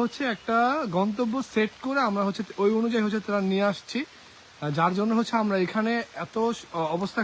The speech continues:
খারাপ হওয়ার পরেও আমরা কিন্তু এখানে ত্রাণ দিতে পারছি না। দেখেন আমি একটু নেমে দেখাই, এখানে দেখেন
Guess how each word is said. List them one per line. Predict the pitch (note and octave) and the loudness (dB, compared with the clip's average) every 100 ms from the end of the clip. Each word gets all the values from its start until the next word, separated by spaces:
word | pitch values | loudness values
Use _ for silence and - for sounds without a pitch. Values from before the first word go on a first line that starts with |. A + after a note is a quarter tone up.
| - | 0
খারাপ | F#3+ G3+ | 2 4
হওয়ার | G3 G#3 F#3+ | 2 2 2
পরেও | F#3 D3 G2+ - - - - - D#3 | 2 2 0 -12 -20 -20 -20 -8 -2
আমরা | F3+ | 0
কিন্তু | G3 G3+ | 0 0
এখানে | F#3+ G#3 | 0 -2
ত্রাণ | G3+ G3 F#3 | 0 0 0
দিতে | G#3 G3 | -2 -2
পারছি | E3+ - F3 | -2 -2 -2
না। | A3 - - - - | -2 -6 -20 -14 -6
দেখেন | E3+ G#3 | -2 0
আমি | F#3 F#3+ | 0 0
একটু | F#3+ G3 F#3+ | 0 0 2
নেমে | G3+ A3 G3+ | 2 2 0
দেখাই, | F3+ F#3 D#3+ | 0 -2 -2
এখানে | E3+ A3+ F#3+ | -4 -6 -8
দেখেন | D3 | -10